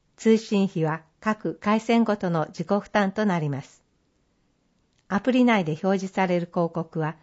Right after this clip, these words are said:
各自治体とは何ら関係ありません。問い合わせ、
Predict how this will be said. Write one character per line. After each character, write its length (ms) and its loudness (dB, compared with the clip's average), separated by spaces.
各 460 -4
自 140 -8
治 140 -20
体 220 0
と 120 -2
は 200 -4
何 240 2
ら 100 0
関 240 -2
係 240 -2
あ 80 -2
り 100 -4
ま 120 -2
せ 220 -8
ん。 120 -10
問 200 4
い 80 4
合 60 2
わ 100 0
せ、 320 -6